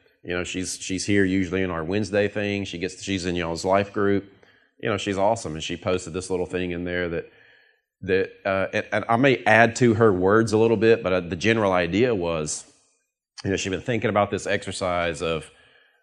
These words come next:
who do you love, right? 'Cause that's what we're talking about in this Limitless series. Who do you love? And we're talking about finding those assignments that God wants you to do. So you live from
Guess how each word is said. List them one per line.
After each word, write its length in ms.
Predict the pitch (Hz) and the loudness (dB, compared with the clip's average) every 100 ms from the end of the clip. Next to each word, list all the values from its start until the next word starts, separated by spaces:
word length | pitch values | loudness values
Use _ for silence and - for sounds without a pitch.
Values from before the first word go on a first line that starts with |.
| - | -4
who 140 | 131 127 | 4 4
do 80 | 110 | 4
you 180 | 101 | 2
love, 440 | 80 80 - - - _ - | 0 -2 -4 -12 -20 _ -8
right? 160 | 90 | -6
'Cause 120 | 101 92 | -2 -2
that's 160 | 110 | -2
what 100 | 117 | -2
we're 120 | 95 | -4
talking 320 | - 98 92 82 | 0 0 0 -4
about 180 | 82 | -6
in 80 | 82 | -6
this 160 | 80 76 | -8 -8
Limitless 480 | 82 80 69 76 - | -6 -6 -6 -8 -6
series. 400 | 82 80 71 - | -6 -4 -6 -4
Who 140 | 101 | -2
do 80 | 92 | 0
you 120 | 90 | -2
love? 360 | 82 65 62 - _ _ _ - | -2 -4 -8 -16 _ _ _ -6
And 80 | |
we're 80 | 85 | -4
talking 340 | 82 107 120 104 | 4 4 4 0
about 400 | 90 87 85 - _ _ _ | 0 0 -2 -6 _ _ _
finding 580 | - 107 120 135 131 135 | 2 4 6 4 2 2
those 220 | 113 104 | 2 0
assignments 720 | 95 - 101 107 95 85 - | -4 0 2 2 0 -4 -6
that 160 | 80 76 | -8 -2
God 300 | 90 92 82 | -2 -2 -2
wants 320 | 90 80 - | -4 -4 -6
you 120 | 85 | -6
to 160 | 82 78 | -6 -8
do. 240 | 69 55 - _ _ _ _ | -8 -12 -16 _ _ _ _
So 120 | - | -2
you 260 | 107 98 113 | 0 4 6
live 260 | 117 143 | 6 4
from 760 | 147 - - - 127 107 101 | 2 -10 -2 4 6 6 4